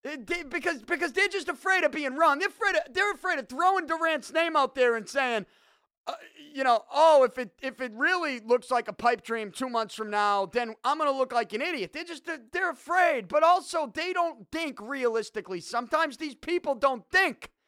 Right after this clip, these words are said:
But now all of a sudden, th-, these same people who called me delusional, they're coming out, you know, they're leading their columns off with Kevin Durant. "Oh, the K-, Durant sweepstakes begins." Oh, the Durant sweepstakes for the Celtics begins now, does it? Does it?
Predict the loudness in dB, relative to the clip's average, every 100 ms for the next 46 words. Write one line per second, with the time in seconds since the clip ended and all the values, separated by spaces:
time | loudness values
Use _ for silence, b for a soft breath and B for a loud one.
0 | _ _ _ -2 0 4 6 6 6 2
1 | -2 -4 -2 -2 -4 -8 b b -12 -10
2 | -4 -2 -2 -6 -6 -4 2 2 2 -2
3 | -4 -2 -2 -2 -2 0 0 -2 0 2
4 | 2 0 _ _ _ -6 -2 -2 -2 -2
5 | -2 -4 0 0 0 -2 -2 -2 2 2
6 | 2 -4 -2 -2 -2 -2 0 0 0 0
7 | -2 -2 2 4 4 4 0 -4 -8 -4
8 | -2 0 0 -2 -4 -6 -6 0 2 2
9 | -2 -8 -4 -6 4 6 6 4 -2 -2
10 | 0 0 0 -2 -4 -6 -6 -2 -4 -4
11 | -8 -2 2 2 -2 -8 -6 -6 -2 2
12 | 2 2 0 0 -6 _ _ _ _ _
13 | _ 0 2 -2